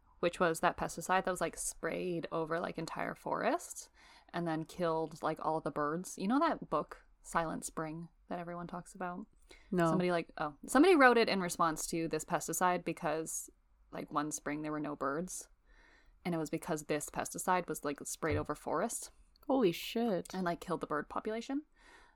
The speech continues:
Speaker 2: Oh.
Speaker 1: Um, so they did that. <laughs> It was them.
Speaker 2: Not,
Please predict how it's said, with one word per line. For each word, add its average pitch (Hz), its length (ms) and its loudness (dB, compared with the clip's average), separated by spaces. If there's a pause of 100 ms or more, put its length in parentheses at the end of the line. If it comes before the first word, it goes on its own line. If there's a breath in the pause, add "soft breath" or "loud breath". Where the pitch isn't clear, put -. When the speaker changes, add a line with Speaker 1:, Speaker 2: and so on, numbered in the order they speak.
(100)
Speaker 2:
Oh. 277 80 0
Speaker 1:
Um, - 140 4
so 220 100 4
they 262 160 10
did 214 180 6
that. - 280 4 (840)
<laughs> - 80 -6 (960 loud breath)
It 208 60 4
was 233 200 6
them. 165 180 4
Speaker 2:
Not, 196 240 12